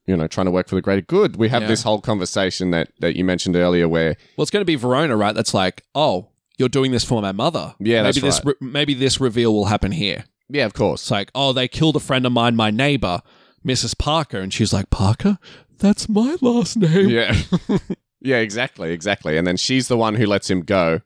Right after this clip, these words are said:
Speaker 1: And then, of course, her partner, good old Matt Wiley, is gonna be like, "Oh, why'd you let him go?"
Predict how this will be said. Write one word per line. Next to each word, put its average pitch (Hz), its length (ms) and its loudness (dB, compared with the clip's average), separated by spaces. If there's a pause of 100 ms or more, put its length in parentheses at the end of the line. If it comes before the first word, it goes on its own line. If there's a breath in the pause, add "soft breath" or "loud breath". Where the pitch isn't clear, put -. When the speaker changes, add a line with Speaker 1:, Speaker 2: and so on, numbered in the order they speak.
(200)
Speaker 1:
And 98 80 2
then, 98 80 2
of 87 100 -2
course, 92 300 0
her 90 80 2
partner, 82 480 -2 (100)
good 85 140 2
old 78 160 2
Matt 85 200 -2
Wiley, 87 300 2
is 80 100 -4
gonna 80 160 -2
be 82 100 -8
like, 90 180 -6
"Oh, 170 80 2
why'd 226 240 2
you 214 60 -2
let 220 140 2
him 202 60 2
go?" 202 240 0